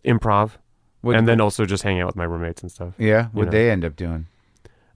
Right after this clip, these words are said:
Speaker 1: Uh, one is a reporter.
Speaker 2: Yeah.
Speaker 1: One, one works in finance.
Speaker 2: Finance.
Speaker 1: Yeah.
Speaker 2: It's
Speaker 1: One works in
Speaker 2: vague.
Speaker 1: publishing. Yeah, I know. It's,
Speaker 2: Publishing.
Speaker 1: it is vague. I, he
Speaker 2: Yeah.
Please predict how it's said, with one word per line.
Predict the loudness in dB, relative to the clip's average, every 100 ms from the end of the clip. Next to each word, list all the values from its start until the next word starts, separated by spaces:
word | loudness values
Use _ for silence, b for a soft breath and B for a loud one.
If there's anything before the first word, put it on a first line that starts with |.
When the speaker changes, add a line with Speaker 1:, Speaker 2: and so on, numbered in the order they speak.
| 0
Speaker 1:
Uh, | 4 6 6 4
one | 4 4
is | 4
a | 2
reporter. | 0 2 2 2 0 -4 _
Speaker 2:
Yeah. | 0 2
Speaker 1:
One, | 2 0
one | 0 -2
works | -2 -6
in | -8
finance. | -6 -6 -6 -8 -10 _ _
Speaker 2:
Finance. | -8 -6 -6 -8 -10 -6
Speaker 1:
Yeah. | -6 -6 -10 _
Speaker 2:
It's | -2
Speaker 1:
One | 0
works | 0 -2
in |
Speaker 2:
vague. | -2
Speaker 1:
publishing. | -2 -4 -6 -8 -6
Yeah, | 0
I | 2
know. | 4
It's, | 2
Speaker 2:
Publishing. | 0
Speaker 1:
it | -2
is | 0
vague. | -2 0
I, | 0
he | 2 2
Speaker 2:
Yeah. | 2